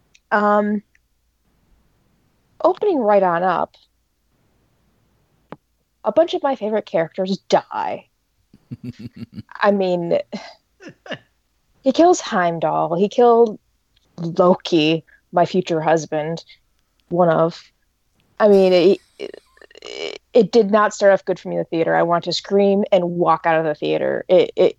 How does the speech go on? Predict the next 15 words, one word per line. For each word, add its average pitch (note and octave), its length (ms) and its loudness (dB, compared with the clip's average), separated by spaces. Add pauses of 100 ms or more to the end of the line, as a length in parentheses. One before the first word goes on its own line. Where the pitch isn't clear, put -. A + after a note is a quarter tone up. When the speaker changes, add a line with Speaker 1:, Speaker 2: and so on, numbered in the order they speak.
(140)
Speaker 1:
was F#3 340 2
not D#3+ 320 -2
a E3 60 -4
good E3 180 -6
feeling. A3 640 2 (560)
Um, F3 640 2 (1000)
and G#3+ 140 2
then G3+ 240 0 (300)
going G3+ 300 4
on F#3+ 100 2
ahead, F#3+ 320 0
this F#3 180 -4
is F#3 120 -6
just F#3+ 240 -6
an F#3 80 -10